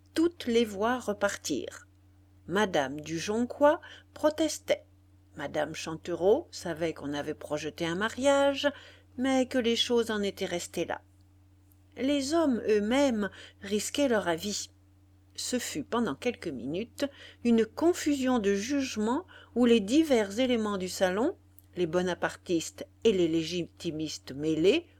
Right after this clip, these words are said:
aux sceptiques mondains, donnaient à la fois et se coudoyaient. Estelle avait sonné pour qu'on mît du bois au feu. Le valet remontait les lampes, on eût dit un réveil. Fauchery souriait,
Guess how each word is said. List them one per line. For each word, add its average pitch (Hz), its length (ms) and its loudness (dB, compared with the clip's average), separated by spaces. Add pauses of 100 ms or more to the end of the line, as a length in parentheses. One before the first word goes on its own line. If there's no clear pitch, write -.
(140)
aux 156 100 -2
sceptiques - 600 -4
mondains, 185 480 -2 (600)
donnaient 302 500 6
à 339 80 6
la 285 120 8
fois 233 480 0
et 269 60 2
se 240 160 -2
coudoyaient. 165 720 0 (1160)
Estelle 349 580 2
avait 247 220 0
sonné 247 600 2
pour - 160 -12
qu'on 208 140 -2
mît 208 160 0
du 214 120 -2
bois 226 240 0
au 220 120 0
feu. - 360 -4 (500)
Le 170 140 0
valet 160 460 0
remontait 147 560 -6
les 190 120 0
lampes, 320 380 0 (540)
on 349 180 8
eût 302 120 10
dit 254 280 2
un 254 100 4
réveil. 143 600 -2 (760)
Fauchery 196 760 -2
souriait, 180 640 -4